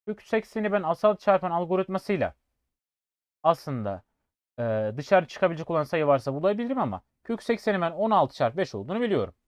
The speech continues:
On altı dışarı nasıl çıkar? Dört olarak. İçeride dört kök beş var. Hmm, burada kök beş var. Burada da kök beş var. Bunlar birbirini doğal sayı yapar. Onun için s-, kök seksenini de alabilirim. Kök beş için kök kırk beşi ve kök seksenini alabilirim.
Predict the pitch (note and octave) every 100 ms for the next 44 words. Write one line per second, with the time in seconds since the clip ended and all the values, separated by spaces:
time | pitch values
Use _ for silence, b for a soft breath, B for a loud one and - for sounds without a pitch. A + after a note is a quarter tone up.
0 | _ _ _ - E3+ G#3+ G#3+ - A3 A#3
1 | C4 - C#3+ B2+ A#2 D#3+ F3+ - G2 F#2
2 | C3+ F3+ C#3+ D3+ A#2+ A2+ A#2 - - G2+
3 | - C3+ D3 _ B2 D#3 E3+ D#3+ C3+ G2+
4 | b b _ A2+ A2 A2 G#2+ - A#2 C#3
5 | G3+ G3 F#3+ D#3 C3+ D3 D#3+ C#3 - G2
6 | - A#2 D3+ F#3+ b b _ D#3 F3 D3
7 | B2 D3+ D#3 C3+ A#2 G2+ A#2+ C3 E3 D#3
8 | - A#2+ A2+ G#2+ - B2+ D3 C#3+ D3+ D#3
9 | D3+ C#3 - - _ D3 C#3 - B2 A2
10 | G2 G#2 A#2 D3+ D3+ C#3 B2+ A2 - b
11 | b b _ - G#3+ A3 A3 G3 - F3
12 | F#3+ F#3+ - F3+ F3 - D3 A#2+ F3+ -
13 | C3+ - A2+ A2 B2+ C#3+ D3+ - G2+ F2